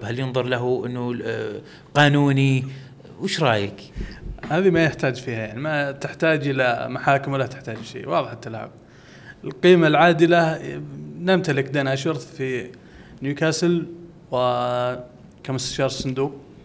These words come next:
Speaker 2: فدان أشورث يعرف القيمة العادلة للاعب. مستحيل إنك تقدم للاعب يقدر بخمسة وعشرين إلى ثلاثين مليون، سبعين مليون.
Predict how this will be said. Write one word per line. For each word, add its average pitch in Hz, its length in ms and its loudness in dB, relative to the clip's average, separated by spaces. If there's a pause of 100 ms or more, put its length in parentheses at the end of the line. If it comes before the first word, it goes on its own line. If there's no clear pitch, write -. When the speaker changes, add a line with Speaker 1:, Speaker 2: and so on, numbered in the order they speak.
(140)
Speaker 2:
فدان 139 360 -2
أشورث - 520 -8
يعرف 120 320 -8
القيمة 120 320 -6
العادلة 117 340 -4
للاعب. 127 520 -2 (1040)
مستحيل 170 460 -2
إنك 127 200 -4
تقدم 135 440 0
للاعب 127 400 2
يقدر 131 480 0
بخمسة 131 360 -4
وعشرين 143 420 0
إلى 139 240 0
ثلاثين 147 360 0
مليون، 156 340 0
سبعين 143 300 -4
مليون. 113 320 -6